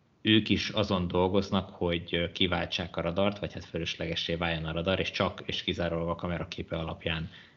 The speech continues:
ö, ítéljék meg az előttünk menőnek a távolságát, illetve az akadályt, ami előttünk van. És, ö,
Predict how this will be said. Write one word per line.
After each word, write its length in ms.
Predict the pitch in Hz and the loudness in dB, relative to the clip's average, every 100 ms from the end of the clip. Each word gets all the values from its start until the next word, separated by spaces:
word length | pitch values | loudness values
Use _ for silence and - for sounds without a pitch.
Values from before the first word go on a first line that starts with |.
| _ | _
ö, 360 | 80 80 80 82 - - | -4 0 0 0 -2 -2
ítéljék 580 | 101 90 87 85 85 | 0 2 0 0 -4
meg 180 | 90 87 - | -2 -2 0
az 280 | 82 82 | -2 0
előttünk 420 | 92 85 80 82 85 | 0 -2 -2 0 0
menőnek 400 | 82 80 80 - | 0 -2 -4 -6
a 60 | |
távolságát, 800 | - 82 90 92 - 101 104 98 | -4 0 2 0 0 0 0 0
illetve 340 | 82 80 - | 0 -2 -4
az 100 | - | -4
akadályt, 380 | - 90 82 80 | -2 -2 -2 -2
ami 160 | 85 82 | -2 -2
előttünk 420 | 80 82 87 85 | -4 -4 -4 0
van. 300 | 92 107 110 - - - - | 4 4 2 -8 -16 -18 -2
És, 440 | 95 90 - - | 2 2 0 0
ö, 300 | 90 90 | 4 6